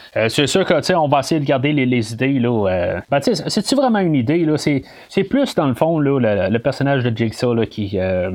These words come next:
qu'on essaie de, de, de trouver une, une, une identité propre, là, euh, pourquoi il fait les choses, euh, même si c'est morbide, euh, au final, là, euh, c'est quand même, euh, quelque chose, euh, tu sais, juste de, de, de, pour que les gens, là, euh,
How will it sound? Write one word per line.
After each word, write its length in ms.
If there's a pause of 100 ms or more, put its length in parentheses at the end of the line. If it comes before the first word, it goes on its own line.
qu'on 140
essaie 200
de, 120
de, 240
de 40
trouver 320
une, 220
une, 260 (380)
une 120
identité 520
propre, 340
là, 240
euh, 140
pourquoi 240
il 80
fait 120
les 140
choses, 400
euh, 600
même 240
si 100
c'est 140
morbide, 520
euh, 520 (200)
au 160
final, 560
là, 180 (440)
euh, 80
c'est 300
quand 180
même, 220
euh, 240
quelque 220
chose, 360
euh, 600
tu 40
sais, 140
juste 260
de, 60
de, 140
de, 400
pour 140
que 80
les 180
gens, 180
là, 80
euh, 320